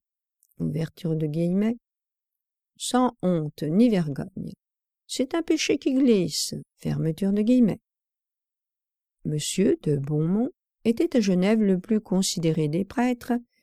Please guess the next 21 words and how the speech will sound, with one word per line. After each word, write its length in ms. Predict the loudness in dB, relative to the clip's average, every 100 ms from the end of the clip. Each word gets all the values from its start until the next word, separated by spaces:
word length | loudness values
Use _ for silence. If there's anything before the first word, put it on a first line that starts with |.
| -2
et 260 | 0 0 -2
tandis 300 | 0 2 2
que 120 | 0
ses 180 | -2 -2
collègues 460 | 0 2 2 0
étaient 240 | -2 0 0
de 100 | 0
cœur 240 | 0 0
et 100 | 0
d'âme 280 | 0 0 0
dévoués 420 | 0 0 2 2
à 20 |
la 100 | 2
maison 280 | 0 0 -2
de 80 | -4
Savoie, 560 | -4 -6 -4 -4 -4 -6 -12 _ _ _ _ -2
le 240 | 2 2
doyen 500 | 2 2 2 2 0
tenait 520 | -2 0 4 4 2 -6 _
pour 220 | -6 -4 -2
Genève, 720 | 0 0 0 -2 -4 -6